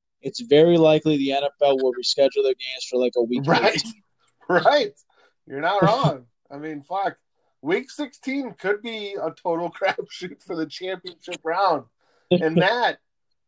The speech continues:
Speaker 2: and on its own, could just totally fuck everybody. I mean, I,
Speaker 1: Yeah.
Speaker 2: holy shit. Um, yeah, this
Speaker 1: It's gonna be a wild ride.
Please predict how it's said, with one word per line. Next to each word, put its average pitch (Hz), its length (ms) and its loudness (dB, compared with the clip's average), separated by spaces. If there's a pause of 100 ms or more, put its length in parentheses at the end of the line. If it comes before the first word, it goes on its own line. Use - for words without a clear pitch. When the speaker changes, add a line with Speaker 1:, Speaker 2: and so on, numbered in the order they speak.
(160)
Speaker 2:
and 208 220 0 (100)
on 220 220 -2
its 208 200 -8
own, 170 380 -2
could 165 160 -12
just 165 280 -14
totally 196 580 0 (140)
fuck 165 260 0 (180)
everybody. 139 760 -8 (800)
I 180 80 -2
mean, 160 400 -8 (360)
I, 151 140 -6 (220)
Speaker 1:
Yeah. 120 300 6 (220)
Speaker 2:
holy 151 560 -4
shit. 127 400 -12 (840)
Um, 139 540 -4 (760)
yeah, 180 320 4 (200)
this 196 160 -8 (720)
Speaker 1:
It's - 80 -20
gonna 185 140 6
be 175 60 8
a 151 80 8
wild 143 320 6
ride. 127 320 4